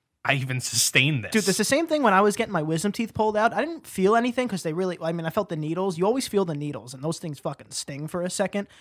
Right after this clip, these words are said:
Speaker 2: But even they, they put cranks in my mouth and, like, wrenches and are popping the shit out, literally, like, fucking elbow in the wrench.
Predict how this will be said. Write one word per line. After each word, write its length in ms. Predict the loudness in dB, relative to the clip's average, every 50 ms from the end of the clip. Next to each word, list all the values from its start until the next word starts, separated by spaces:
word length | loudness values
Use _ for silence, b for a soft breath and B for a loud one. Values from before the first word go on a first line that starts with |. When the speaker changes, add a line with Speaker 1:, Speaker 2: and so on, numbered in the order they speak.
| b b b b 6
Speaker 2:
But 220 | 8 8 8 8 6
even 360 | 2 2 2 2 0 -2 -2
they, 180 | 0 0 0 0
they 160 | -2 -4 -4
put 200 | -4 -4 -6 -6
cranks 380 | -2 -2 0 0 0 -2 -2 -4
in 60 | -4
my 120 | -4 -4
mouth 340 | -2 0 2 2 2 2 0
and, 80 | -4 -8
like, 100 | -8 -10
wrenches 480 | -6 -4 -2 -2 0 0 0 0 0 -2
and 80 | -6
are 60 | -10 -12
popping 420 | _ -4 -4 -4 -2 -2 -4 -2
the 60 | -2
shit 180 | -4 -4 -2 -2
out, 140 | -2 0 0
literally, 220 | -2 -2 -2 -2
like, 160 | -4 -4 0
fucking 300 | 2 4 4 4 0 -6
elbow 340 | -6 -4 0 2 2 2 2
in 80 | 2 2
the 80 | 2
wrench. 420 | 2 0 0 -2 -2 -2 -4 -4